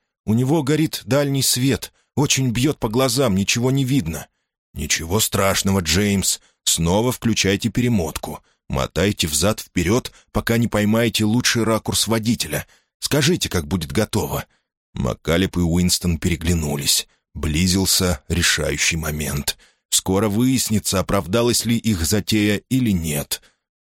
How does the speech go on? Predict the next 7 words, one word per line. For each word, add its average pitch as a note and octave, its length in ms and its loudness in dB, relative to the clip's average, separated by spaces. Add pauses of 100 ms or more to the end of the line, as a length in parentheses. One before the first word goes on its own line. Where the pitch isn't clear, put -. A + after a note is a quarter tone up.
(720)
"Получилось", — E2+ 840 -2 (360)
нарушил F2+ 440 0
молчание D#2 640 -2
Нун. D#2 400 -2 (600)
"Вы G2 200 0
видите C3 420 2
водителя?" F2+ 640 -2